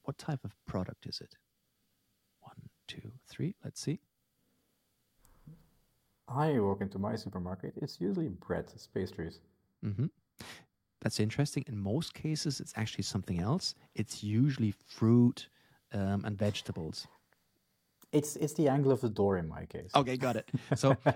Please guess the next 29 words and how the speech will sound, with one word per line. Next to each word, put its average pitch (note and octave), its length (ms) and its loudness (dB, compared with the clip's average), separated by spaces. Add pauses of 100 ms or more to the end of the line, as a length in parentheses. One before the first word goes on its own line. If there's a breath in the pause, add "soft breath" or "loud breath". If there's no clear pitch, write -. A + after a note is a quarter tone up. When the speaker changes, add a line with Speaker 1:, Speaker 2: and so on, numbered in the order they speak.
Speaker 2:
<laughs> - 300 4
Speaker 1:
in, E3+ 160 2
in, F3 200 -2
in, D#3+ 180 0
in, D3 180 2
in E3 200 0
nearly D3+ 360 8
all C3 260 2
supermarkets C3 840 -2
except - 320 -2
yours, G#2+ 480 2
it's, - 300 -2
uh, F#2+ 320 4 (260 soft breath)
fruit - 580 2
and G#2+ 100 0
vegetables. F#2+ 640 -4 (280 soft breath)
And B2 100 2
then B2 160 4
come A2+ 160 4
Speaker 2:
Mm-hmm. G#2+ 120 4
Speaker 1:
the G2+ 40 2
pastries. G2+ 480 -2 (480 soft breath)
Why B2+ 200 4
is D3 120 4
that - 140 -4
the - 160 -4
Speaker 2:
Yeah. A#2+ 100 2
Speaker 1:
case? F#2+ 120 -2
Because G#2+ 380 -2